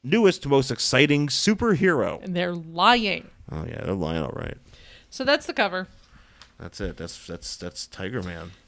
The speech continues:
Speaker 2: And so we, we get started by, there's a nurse,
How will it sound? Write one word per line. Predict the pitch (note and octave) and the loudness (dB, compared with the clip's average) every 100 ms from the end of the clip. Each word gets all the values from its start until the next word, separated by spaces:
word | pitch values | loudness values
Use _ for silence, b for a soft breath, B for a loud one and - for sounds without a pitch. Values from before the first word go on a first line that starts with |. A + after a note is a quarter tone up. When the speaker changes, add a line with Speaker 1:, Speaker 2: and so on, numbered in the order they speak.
| _ | _
Speaker 2:
And | - B3+ A#3+ | -2 0 0
so | - C4+ | 2 2
we, | B3+ B3 B3 A3 A#3 | 2 -2 -2 -6 -10
we | A#3+ | -2
get | B3+ - | 0 0
started | - C#4+ C#4 C4 G3 | -2 0 2 0 -2
by, | A3 G#3+ | 0 2
there's | G3+ A3 | 2 -2
a | F#3+ | -2
nurse, | F#3 G3+ B3 - - - | -2 0 0 -4 -10 -14